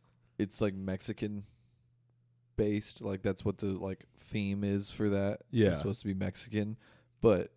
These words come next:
Speaker 1: it's basically a Batman, like, shoulders and ears and, like,
Speaker 2: Cowl.
Speaker 1: yeah.
Speaker 2: Yeah, it's a
Speaker 1: Yeah,
Speaker 2: Batman,
Speaker 1: yeah.
Speaker 2: like, cowl with his shoulders.
Speaker 1: Yeah, and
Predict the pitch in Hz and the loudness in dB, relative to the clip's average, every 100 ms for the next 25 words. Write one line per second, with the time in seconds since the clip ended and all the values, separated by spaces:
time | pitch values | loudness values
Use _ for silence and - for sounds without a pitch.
0 | - 113 - 143 139 135 113 92 117 110 | -2 -2 8 10 10 6 4 6 4 4
1 | 107 107 98 95 95 - 120 107 101 98 | 0 0 0 -2 -4 0 2 4 4 0
2 | 95 - - 98 95 - 110 98 95 98 | -2 -8 -6 -6 -6 -6 -2 0 0 -2
3 | - 95 117 92 76 50 - 101 98 - | -6 -2 2 2 2 -4 -10 -6 -6 -6
4 | 85 - - 98 92 - 98 98 90 - | -8 -8 -2 0 2 2 0 0 -4 -6
5 | - 101 92 87 87 85 - 80 - 80 | -6 -2 -2 -2 -8 -12 -14 -18 -14 -12
6 | 73 52 - - - - _ - 113 80 | -12 -12 -14 -14 -18 -20 _ -2 0 0
7 | - - 110 104 90 - | -8 -4 -2 -2 -4 -8